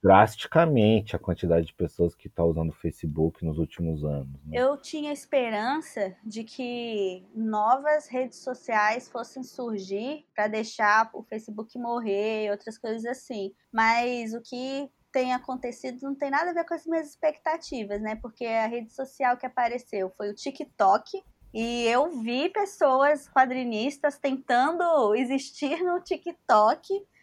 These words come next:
Speaker 2: E é muito difícil divulgar quadrinhos no TikTok. E também,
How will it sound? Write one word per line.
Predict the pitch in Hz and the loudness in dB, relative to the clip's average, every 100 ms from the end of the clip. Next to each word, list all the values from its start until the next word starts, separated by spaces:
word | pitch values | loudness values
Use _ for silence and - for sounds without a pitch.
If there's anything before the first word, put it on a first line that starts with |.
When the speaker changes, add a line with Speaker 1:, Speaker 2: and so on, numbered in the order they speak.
| _ - | _ -8
Speaker 2:
E | 247 | 0
é | 247 262 294 | 4 4 2
muito | 277 269 320 415 | 0 0 0 0
difícil | 403 359 - 247 254 311 | 0 -2 -4 -6 -4 -6
divulgar | 262 240 226 214 | -6 -4 0 0
quadrinhos | 214 214 202 208 214 | 0 -2 -2 -6 -8
no | 208 | -10
TikTok. | - 202 196 180 175 190 - 277 - - _ 220 | -12 -14 -8 -4 -4 -6 -10 -14 -16 -20 _ -8
E | 247 | -4
também, | 254 247 240 240 262 269 269 262 247 202 180 175 | 0 0 0 0 -2 -2 -2 -2 -4 -6 -8 -14